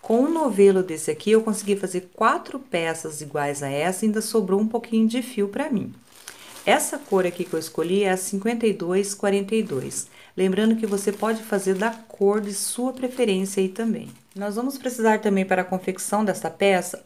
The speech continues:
uma agulha de crochê três milímetros e meio, uma tesoura para os arremates e uma agulha de tapeceiro para os arremates também. Lembrando que todos esses materiais vocês encontram com segurança e com facilidade lá no site do Armarinho São José.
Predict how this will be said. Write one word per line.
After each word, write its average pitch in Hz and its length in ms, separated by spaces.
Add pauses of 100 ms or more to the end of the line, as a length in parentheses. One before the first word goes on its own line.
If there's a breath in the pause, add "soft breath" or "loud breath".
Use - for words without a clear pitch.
uma 277 320
agulha 196 420
de 180 140
crochê 170 480
três 170 320
milímetros 185 640
e 247 60
meio, 175 640
uma 269 200
tesoura 190 560
para 170 220
os 160 100
arremates 147 680 (360 soft breath)
e 220 120
uma 233 160
agulha 196 440
de 196 140
tapeceiro 180 680
para 196 440 (120)
os 196 260
arremates 175 720
também. 202 440 (460 loud breath)
Lembrando 214 400
que 226 120
todos 247 420
esses 226 200
materiais 180 640
vocês 185 320
encontram 180 340
com 175 140
segurança 220 640
e - 20
com 240 200
facilidade 220 800
lá 220 300
no 262 100
site 226 440
do 214 80
Armarinho 220 400
São 233 360
José. 190 440